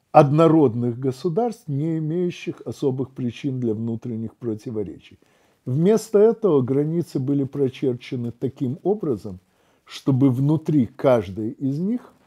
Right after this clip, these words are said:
жили несколько этнических групп, имеющих серьезные основания для вражды между собою. Благодаря этому те, кто рисовал границы, а именно Англия и Франция,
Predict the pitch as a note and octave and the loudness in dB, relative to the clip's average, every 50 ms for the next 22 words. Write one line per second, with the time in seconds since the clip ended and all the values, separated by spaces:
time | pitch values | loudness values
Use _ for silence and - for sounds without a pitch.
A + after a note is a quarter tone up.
0 | _ _ _ _ _ _ _ _ _ _ - C3 A#2+ A2 B2+ D#3+ G3 F#3 F3+ F3+ | _ _ _ _ _ _ _ _ _ _ -4 -2 -2 0 2 4 6 6 6 4
1 | E3+ E3 - - D3 C#3+ D3 D3+ E3+ D#3 D3 - - - C3+ A2+ G#2+ - - C3 | 4 2 0 -4 -2 0 0 2 2 0 0 -2 -4 -4 -4 -4 -4 -4 -6 -6
2 | C3+ - - C3 B2 - D3 C#3 C#3 C3 A2+ - - - - - D3 C3+ B2+ C#3 | -6 -4 -6 -6 -6 -4 -4 -4 -4 -4 -4 -6 -10 -20 -12 -6 -6 -4 -4 -2
3 | D#3 E3+ A3 A#3 A3+ _ - - - C3+ C3 C3+ C#3+ D3+ D#3+ D#3+ D#3 C3+ - - | -2 -2 -2 -2 -6 _ -18 -10 -6 -6 -4 -4 -2 -2 -2 -2 -4 -4 -6 -12
4 | D#3 - _ _ _ _ _ _ _ _ _ - - - C3 B2+ C3+ C#3 D3 D#3 | -12 -12 _ _ _ _ _ _ _ _ _ -8 0 2 2 4 4 4 4 2
5 | D3+ D3 D3 C#3+ C3+ C3 A#2+ - C3 A#2+ A2+ A#2 B2+ B2 B2 C3 C3 B2+ B2 A#2+ | 2 0 -2 -2 -2 -2 -4 -4 -6 -6 -2 -2 -2 -2 -2 -2 -2 -4 -4 -2
6 | B2 B2 A#2+ A#2+ B2+ B2 B2 A#2+ A2+ G2+ F2 F#2 F2 E2+ F2 F2+ F2 E2+ F2+ F2 | 0 0 0 0 0 -2 -2 -2 -4 -6 -10 -12 -12 -14 -14 -14 -14 -14 -14 -16
7 | - - G2+ F2 D#2+ F2 F2 E2+ D#2+ D#2+ _ _ _ _ _ _ _ _ _ - | -16 -14 -16 -16 -14 -14 -14 -14 -14 -16 _ _ _ _ _ _ _ _ _ -4
8 | B2+ B2+ C#3 C#3 C3 D3+ D3 C#3 D#3+ D#3+ F3+ G#3 A3 B3+ C4+ B3 - - D#3+ C#3 | 2 2 4 4 6 4 4 4 4 4 6 6 6 4 4 2 0 -2 -2 -2
9 | C3+ C3 - - - D#3 C#3 C#3 - - D3 C#3 C#3 D3 C#3+ - G3 F3+ G3 A#3+ | -2 -4 -4 2 4 4 4 4 0 -2 -2 0 0 0 -2 -2 -4 -2 -2 -2
10 | B3 A3+ E3 B2+ A2 G#2+ G2+ G2+ G2 F#2 F2 _ _ - - F2 _ _ _ _ | -2 0 -2 -2 -2 -2 -2 -4 -6 -12 -14 _ _ -20 -20 -20 _ _ _ _
11 | _ - B2 A2+ A#2 A#2+ A#2 A#2 A2+ A#2 B2 C3+ _ - A#2+ A#2 A2+ A2 G#2+ A2 | _ -4 0 2 2 2 2 0 -2 -4 -4 -6 _ -6 -6 -4 -4 -4 -4 -2
12 | A2+ A2 A2 A2+ - - A#2 F#2+ F2+ F2+ F2 _ - - F#2 | -2 0 -2 -2 -4 -6 -10 -10 -10 -12 -16 _ -20 -20 -20